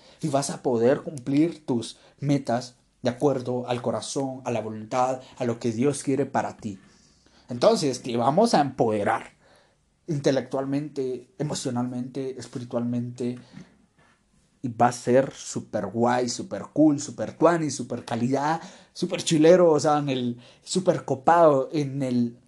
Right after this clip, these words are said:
léxico que quieras. <laughs> Vamos a hacer cosas grandes, por eso digo, los sueños se cumplen.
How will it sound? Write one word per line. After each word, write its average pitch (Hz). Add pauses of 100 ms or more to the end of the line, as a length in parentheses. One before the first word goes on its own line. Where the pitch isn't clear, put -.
(200)
léxico 123 (520)
que -
quieras. 127 (760)
<laughs> -
Vamos 151
a 131
hacer 143
cosas 123
grandes, 120
por 117
eso 127
digo, 143
los -
sueños 147
se 101
cumplen. 123